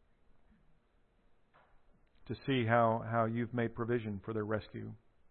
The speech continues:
Perhaps that provision is in the wise counsel of a, uh, a brother or sister in Christ. Perhaps that wisdom or that rescue is, is found in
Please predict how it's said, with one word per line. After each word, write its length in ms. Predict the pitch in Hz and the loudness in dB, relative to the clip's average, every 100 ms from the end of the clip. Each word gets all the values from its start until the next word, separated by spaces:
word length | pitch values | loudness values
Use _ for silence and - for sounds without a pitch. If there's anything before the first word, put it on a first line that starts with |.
| - _ - - _ - - - - | -20 _ -20 -20 _ -20 -20 -20 2
Perhaps 260 | 123 123 135 | 6 8 6
that 100 | 123 | 2
provision 400 | 120 127 113 117 | 4 2 2 0
is 180 | 120 104 | 0 0
in 200 | 120 110 | -2 -2
the 60 | 110 | 2
wise 280 | 113 117 113 - | 6 6 4 0
counsel 460 | 127 123 - 107 107 | 0 0 -4 -4 -2
of 140 | 110 | -2
a, 260 | 107 104 104 101 - - - _ 110 | -2 -2 -6 -10 -20 -20 -20 _ -10
uh, 220 | 104 104 - | -10 -10 -10
a 60 | |
brother 280 | 110 120 113 | 0 2 2
or 60 | 110 | 0
sister 260 | 120 - 117 | -4 -4 -4
in 80 | 107 | 2
Christ. 520 | 123 107 98 - - - - - - _ _ _ _ - - - - - _ _ _ - - - - _ - - | 4 4 2 -8 -20 -20 -20 -20 -20 _ _ _ _ -20 -20 -20 -20 -20 _ _ _ -20 -20 -20 -20 _ -20 -12
Perhaps 320 | - 120 117 - | 6 6 8 4
that 380 | 113 110 - - _ - - | 4 4 -2 -20 _ -6 6
wisdom 580 | 131 120 113 101 98 98 - | 6 6 0 -2 -4 -10 -8
or 100 | 117 | -4
that 220 | 110 110 113 - | 0 0 -2 -2
rescue 520 | - 123 - 113 107 104 | 4 4 2 -4 -2 -4
is, 100 | 98 - | -6 -12
is 120 | 127 110 - | -10 -6 0
found 320 | 113 110 110 | 2 2 0
in 340 | 117 104 104 | -2 -4 -6